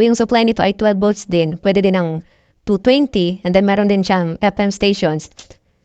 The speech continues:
Yun nga, hindi ko nakita yung ano niya, yung display, wala kasi siya, hindi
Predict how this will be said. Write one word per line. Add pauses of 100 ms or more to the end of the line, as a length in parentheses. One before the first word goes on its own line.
(760)
Yun
nga,
hindi
ko
nakita
yung
ano
niya,
yung
display,
wala
kasi
siya,
hindi